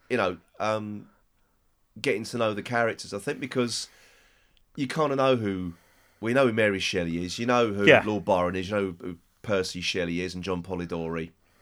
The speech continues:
Speaker 1: et cetera, et cetera. Um, so it,
Speaker 2: Oh,
Speaker 1: that,
Speaker 2: aren't
Speaker 1: that
Speaker 2: we the well read? <laughs>
Speaker 1: Oh, yes, aren't we? Aren't we just? Um, don't you know? Um, so, so really, it was kinda done,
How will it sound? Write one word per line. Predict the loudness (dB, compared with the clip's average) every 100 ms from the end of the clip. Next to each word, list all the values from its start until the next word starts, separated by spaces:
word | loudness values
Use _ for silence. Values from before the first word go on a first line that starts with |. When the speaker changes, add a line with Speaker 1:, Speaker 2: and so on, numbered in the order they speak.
| _ _ _ _ _ -18
Speaker 1:
et | -10
cetera, | -8 -8 -10
et |
cetera. | -6 -6 -6 -8 -10 -16 -20 -20 -20 -20 _
Um, | 4 4 4 -4 -8 _ _ _ _ _ _ _ _ _
so | 0 0 0 -4 -20 -20 _ _
it, | -10 -10 -2
Speaker 2:
Oh, | 6 8 8
Speaker 1:
that, |
Speaker 2:
aren't | 8 6 6
Speaker 1:
that |
Speaker 2:
we | 6 6
the | 6
well | 4 2
read? | -2 -8 -10 -16
<laughs> | _ 6
Speaker 1:
Oh, | 8
yes, | 10 6 6 4
aren't | 4 4
we? | 2
Aren't | 4 0
we | 0
just? | -2 -4 -12 -20 4
Um, | 8 8 6 -2 -8 _ _ _ _ 2
don't | 2 2
you | 0
know? | 2 0 -4 _ 2
Um, | 6 6 6 -2 _ _ -8 0
so, | 2 4
so | 4 2 0 -10 _ -10 0
really, | 4 4 2
it | -2
was | -4
kinda | 0 0 2
done, | 2 2 2 -4